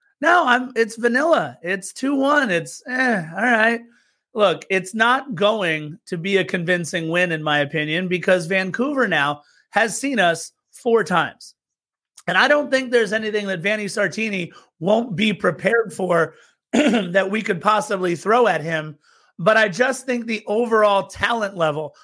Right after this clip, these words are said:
when you take away Richie Larea's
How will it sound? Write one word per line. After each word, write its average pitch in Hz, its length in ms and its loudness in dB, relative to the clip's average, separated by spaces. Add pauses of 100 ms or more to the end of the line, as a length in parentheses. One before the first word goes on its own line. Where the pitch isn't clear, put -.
(160)
when 202 140 0
you 202 140 0
take 240 380 0
away 185 500 2 (180)
Richie 214 380 0
Larea's 190 720 2